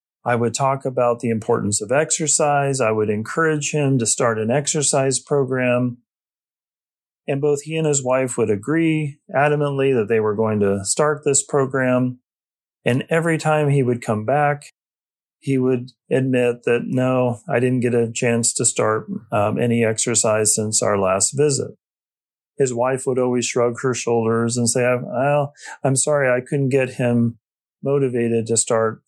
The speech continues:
uh, an exercise program." And so one day, Jim's son came to the appointment with them,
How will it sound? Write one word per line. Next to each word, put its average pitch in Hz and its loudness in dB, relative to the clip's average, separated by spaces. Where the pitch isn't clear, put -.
uh, 135 -2
an 117 2
exercise 107 0
program." 101 -4
And 139 -2
so 165 2
one 185 -2
day, 160 -4
Jim's 147 2
son 180 0
came 143 0
to 139 0
the 123 0
appointment 117 -2
with 113 0
them, 110 0